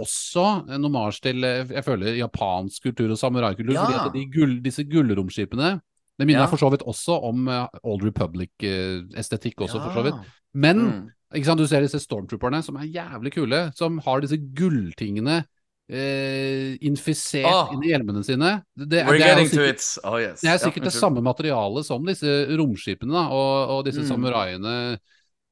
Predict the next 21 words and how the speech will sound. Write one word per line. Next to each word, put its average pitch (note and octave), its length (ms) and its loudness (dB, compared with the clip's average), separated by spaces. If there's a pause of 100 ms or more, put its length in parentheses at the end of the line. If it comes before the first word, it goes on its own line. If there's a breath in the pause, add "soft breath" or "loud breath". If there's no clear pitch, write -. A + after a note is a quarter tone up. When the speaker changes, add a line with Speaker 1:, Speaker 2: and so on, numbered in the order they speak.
(120)
Speaker 1:
eh, B2+ 500 -12
eller D3 120 0
Speaker 2:
Ja. C3+ 140 4 (320)
Speaker 1:
det D3+ 140 0
er, D#3 60 0
det D#3 160 -4
er E3 100 2
noe E3 160 4
i D3+ 80 4
japansk C#3+ 400 0
kultur D#3 320 -4
hvor D#3 100 -2
de D3 80 0
bruker C3+ 480 -4
gull A2+ 280 -2
til C3+ 140 -6
å B2+ 120 0
reparere C3 720 0
sånne B2 260 -2 (120)
spruk-, D3 260 -2
Speaker 2:
Ja. G3 160 2